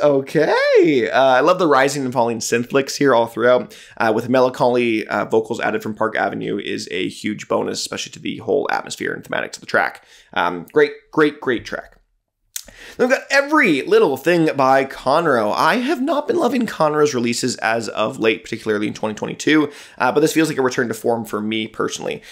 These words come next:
Uh, this is kind of his classic falsetto vocals with a house beat to it, and, uh, vocal chops, which you haven't really heard a ton really in Conro's discography,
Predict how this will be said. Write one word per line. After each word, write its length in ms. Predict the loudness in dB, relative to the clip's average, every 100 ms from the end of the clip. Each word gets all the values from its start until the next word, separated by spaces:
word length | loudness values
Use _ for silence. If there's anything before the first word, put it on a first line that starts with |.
| -12 -2
Uh, 80 | -2
this 100 | -2
is 80 | -2
kind 180 | 0
of 120 | 0 2
his 300 | 2 2 -6
classic 440 | 0 0 0 -4
falsetto 360 | -6 -4 -4 0
vocals 520 | 0 2 4 4 2
with 320 | -2 -4 -6 -6
a 380 | -2 -2 -2 -4
house 320 | -4 -4 -4
beat 260 | 0 0 2
to 120 | 2
it, 180 | 2 0 -16 -12 -2
and, 240 | 0 4
uh, 180 | 4 6
vocal 280 | 4 0 -2
chops, 380 | 0 0 -2
which 140 | -8 -2
you 100 | 0
haven't 220 | 0 2
really 180 | 4 2
heard 340 | 2 2 4
a 80 | 2
ton 260 | -2 -2 0
really 340 | 2 2 2
in 240 | 0 -2
Conro's 420 | -4 -2 -2 -2 -6
discography, 680 | -2 -2 -2 -4 -2 -2